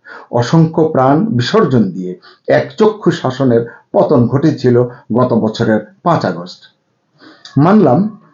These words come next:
তখনকার শাসক একপেশে ছিলেন, অন্ধ ছিলেন, ন্যায় নীতির মধ্যে ছিলেন না।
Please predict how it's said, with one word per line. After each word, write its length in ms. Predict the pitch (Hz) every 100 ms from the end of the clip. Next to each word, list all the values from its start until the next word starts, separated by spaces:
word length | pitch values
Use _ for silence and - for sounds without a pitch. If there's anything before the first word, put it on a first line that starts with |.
| _ _ _
তখনকার 480 | 160 156 165 156 151
শাসক 560 | 127 123 113 151 156 - -
একপেশে 480 | - - 156 160 151
ছিলেন, 380 | - 123 151 180 - _ - - -
অন্ধ 400 | 160 180 185 156 156
ছিলেন, 440 | - 117 123 160 - _ _ _ _ _ _ _ -
ন্যায় 320 | 131 160 170 170 - _ _ _ 139
নীতির 420 | 156 156 165 135
মধ্যে 560 | 120 139 151 135 170 165
ছিলেন 300 | 196 180 139
না। 320 | 123 131